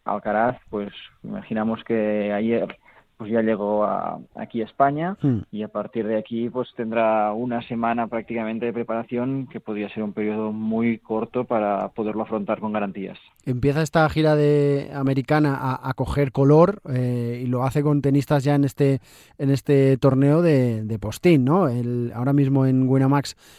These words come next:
Speaker 2: eh, de cara a la consecución del título final, así como también en, le dan en el torneo como cabeza de serie número uno, es Andriy Rublev. Eh, no sé si, si ves algo,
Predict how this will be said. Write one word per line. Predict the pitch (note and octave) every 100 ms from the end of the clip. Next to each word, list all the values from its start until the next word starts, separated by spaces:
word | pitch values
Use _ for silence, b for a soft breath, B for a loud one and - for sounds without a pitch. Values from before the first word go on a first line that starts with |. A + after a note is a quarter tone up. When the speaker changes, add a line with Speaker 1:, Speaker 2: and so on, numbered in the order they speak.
| b
Speaker 2:
eh, | - C3 B2+ B2+ C3+ C#3+
de | C#3+
cara | C#3+ D#3 D#3
a |
la | D#3 D#3 D3+ D3
consecución | E3 D3 D#3+ D3 D#3
del | D#3
título | C#3 D#3 D3+ C#3+
final, | D3+ D#3+ G3 G3 b b b
así | - A2 C#3+
como | C3 B2+
también | A2+ A#2+ C3+
en, | C3 B2+ B2+ B2+
le |
dan | B2 B2+
en | B2+
el | B2
torneo | B2+ C#3+ D3
como | A#2
cabeza | A2 A#2 B2
de | B2
serie | C3+ B2
número | B2+ B2+ B2+
uno, | C#3+
es | C#3+
Andriy | C#3 C3 C#3
Rublev. | C3 C3 D#3 - B B B
Eh, | C3+ C#3
no | C#3 D3+ D#3+ D#3
sé | E3 E3+
si, | E3+ E3
si | - D3+
ves | D3 D3 D#3+
algo, | D#3+ D3+ D#3+